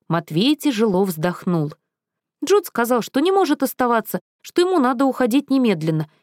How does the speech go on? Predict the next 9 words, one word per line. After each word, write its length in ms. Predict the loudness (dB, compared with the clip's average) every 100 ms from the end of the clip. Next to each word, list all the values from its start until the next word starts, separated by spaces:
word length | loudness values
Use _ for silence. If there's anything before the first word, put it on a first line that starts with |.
| -4
ему 200 | 0 2
надо 240 | 2 0
подумать, 480 | -2 0 0 0 -4
ситуация 580 | -6 0 0 0 0 -2
сложная". 640 | 0 0 0 0 -2 -4 _ _ _ _ _
"Сложная? 720 | -6 0 0 0 0 0 0 -4 _ _ _
И 140 | 2
он 320 | 4 2 0 0
вот 200 | -2